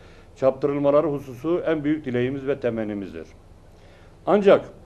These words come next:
buna benzer katliamlar şimdi de gerek Suriye'de, gerek Yemen'de ve gerekse Doğu Türkistan'daki meydana gelen kitlesel katliamlara ve asimilasyon hareketlerine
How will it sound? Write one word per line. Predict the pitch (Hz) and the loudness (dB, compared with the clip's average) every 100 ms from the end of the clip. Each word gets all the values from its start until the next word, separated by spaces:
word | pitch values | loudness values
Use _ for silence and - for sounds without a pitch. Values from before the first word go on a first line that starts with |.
| - - - - | -20 -20 -10 0
buna | 165 202 | 4 4
benzer | 175 147 160 - | 2 2 0 2
katliamlar | 156 151 156 139 151 165 - - - - - | 0 2 0 4 2 0 -8 -20 -20 -20 -20
şimdi | - - 202 143 117 | -8 -2 0 0 2
de | 143 - - - - - 123 | 2 2 -10 -20 -20 -14 0
gerek | 147 185 - | 2 2 0
Suriye'de, | 190 202 135 110 123 165 127 120 | -2 0 0 2 0 -2 -8 -2
gerek | 139 170 - | 0 0 0
Yemen'de | 151 175 143 110 135 135 | 0 2 0 0 0 0
ve | 131 | -2
gerekse | 123 160 - 147 120 | 0 0 0 -4 -2
Doğu | 139 170 | -2 -2
Türkistan'daki | 131 120 139 135 131 127 - 135 82 - - - - - | -6 -12 -8 -6 -2 -4 -2 -6 -6 -14 -20 -20 -18 -2
meydana | 135 139 151 196 | 0 2 2 2
gelen | 160 165 160 | 2 0 -2
kitlesel | 165 160 165 160 190 | -6 -6 -4 -2 -4
katliamlara | 175 156 165 151 151 165 165 | -2 -6 -4 -4 -2 -2 -2
ve | |
asimilasyon | 160 147 160 156 156 - 175 156 | -2 -4 -6 -4 -2 -2 -4 -2
hareketlerine | 151 143 143 151 139 139 117 | -4 -4 -8 -6 -6 -4 -6